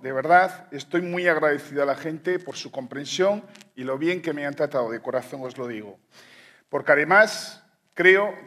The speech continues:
que en el conjunto de la legislatura han sido más los aciertos que los errores. Cuando hace cuatro años tomé posesión como alcalde, en la sesión de constitución del ayuntamiento mis palabras fueron: "Uno de los retos de este, que este grupo se propone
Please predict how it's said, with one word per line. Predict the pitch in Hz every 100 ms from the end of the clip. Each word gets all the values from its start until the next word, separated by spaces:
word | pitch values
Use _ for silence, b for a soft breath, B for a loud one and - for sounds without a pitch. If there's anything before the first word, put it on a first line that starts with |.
| -
que |
en | 160
el | 151
conjunto | 147 156 175 202 220
de | 208
la | 190
legislatura | 190 - 175 180 170 202 202 202 185 -
han | 196
sido | 170 - 185 180
más | 147 131 -
los | 151 147
aciertos | 156 170 208 226 233 226 -
que | -
los | 156 147 -
errores. | 151 165 135 117 - - _ b b b b b b b b _ _
Cuando | - 165 208
hace | 214 -
cuatro | 247 247 226
años | 233 220 196
tomé | 214 202
posesión | 185 185 196 - 185
como | 180 165
alcalde, | 160 185 185 185 - - _ -
en |
la | 143
sesión | 143 147 190 202
de | 214
constitución | 208 208 208 185 190 190
del | 180
ayuntamiento | 170 165 165 165 170 180 208
mis | 185 165
palabras | 165 175 208 202
fueron: | - 180 180 143 120 123 b b b b _
"Uno | 151 202
de | 202
los | 208 190
retos | 190 185 165
de | 165
este, | - 165 - - 175 190 160
que | -
este | 180 180
grupo | 156 151 139 151
se | 151
propone | 139 143 170 196 202